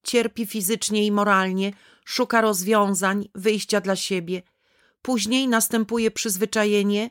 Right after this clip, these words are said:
zmęczenie, osłabienie uczuć, a nawet próba przystosowania się. To sprawia, że zło nigdy nie zostanie zwalczone do końca.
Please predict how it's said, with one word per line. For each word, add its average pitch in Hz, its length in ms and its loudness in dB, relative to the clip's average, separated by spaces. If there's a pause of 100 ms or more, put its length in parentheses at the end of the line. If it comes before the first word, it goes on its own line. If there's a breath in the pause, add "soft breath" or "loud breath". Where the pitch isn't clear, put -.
(140)
zmęczenie, 202 800 0 (380 soft breath)
osłabienie 208 680 2
uczuć, 196 480 -6 (220)
a 240 100 2
nawet 202 320 0
próba 190 300 0
przystosowania 175 840 -6
się. 180 260 -10 (580)
To 277 140 2
sprawia, 202 640 2
że 214 200 0
zło 214 220 2
nigdy 220 340 2
nie 226 120 2
zostanie 208 460 0
zwalczone 190 580 -2
do 180 100 -4
końca. 175 560 -8